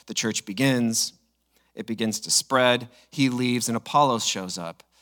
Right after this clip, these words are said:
at some point. We don't know how long he was there, but he shows up, and what we do understand is Apollos must have been a very profound teacher. People really liked when Apollos spoke, and so Apollos comes in, he teaches the church,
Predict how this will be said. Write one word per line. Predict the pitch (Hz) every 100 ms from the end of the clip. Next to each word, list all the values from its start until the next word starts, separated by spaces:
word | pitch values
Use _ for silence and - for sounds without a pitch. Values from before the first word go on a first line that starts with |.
| _
at | 110
some | - 165
point. | 135 98 85
We | 117
don't | 151
know | 139
how | 143 180
long | 180 180
he | 170 170
was | 170 147
there, | 143 143 139 139 - -
but | 131
he |
shows | 127 160 160 147
up, | 135
and | 127 120
what | 127
we |
do | 120 135
understand | 165 127 - 117
is | 113
Apollos | 110 - 175 220 180 139
must | 123 -
have | 110
been | 110
a |
very | 95 107 117 113
profound | - 104 104 95
teacher. | - 95 - 82 - - - -
People | 123 123
really | 107 113 127 123
liked | 113 110 107 -
when | 104
Apollos | 101 110 101 104 -
spoke, | - 143 131
and | 113
so | 120
Apollos | 110 - 147 156 139
comes | - 117
in, | 120 113
he | 110
teaches | - 147 156 147
the | 127
church, | 117 117 110 -